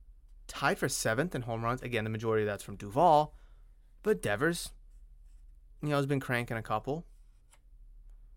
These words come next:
And then hits is seventeenth. And,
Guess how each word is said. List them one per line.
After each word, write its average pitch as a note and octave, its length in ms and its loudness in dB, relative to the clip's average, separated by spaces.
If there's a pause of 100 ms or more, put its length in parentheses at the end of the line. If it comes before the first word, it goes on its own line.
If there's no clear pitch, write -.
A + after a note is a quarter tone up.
(380)
And D3 160 2
then F#3+ 300 2 (680)
hits - 300 -4
is E3+ 80 -8
seventeenth. - 800 -6 (640)
And, C#3+ 180 -4